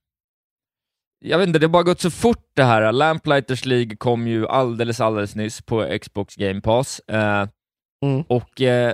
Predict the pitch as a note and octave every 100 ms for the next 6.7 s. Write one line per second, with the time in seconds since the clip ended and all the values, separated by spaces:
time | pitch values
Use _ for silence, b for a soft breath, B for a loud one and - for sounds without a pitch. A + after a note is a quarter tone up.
0 | - B2 - C#3+ C#3+ D3+ D3 C#3 C#3 C#3+
1 | C3 C3+ B2 A#2 - G#2 A2 G#2 F2+ G#2
2 | _ - - C3+ B2+ B2+ B2+ - - A2+
3 | A2 G2 G2+ G2 G2+ G#2 C3 A#2+ G2 C3
4 | C3 A#2 A#2 G#2+ F#2+ F2+ - G2 F#2+ F2+
5 | F#2 - A#2 A2 G#2+ G2+ G#2 G2 F#2+ -
6 | - B2+ G2 E2+ E2+ -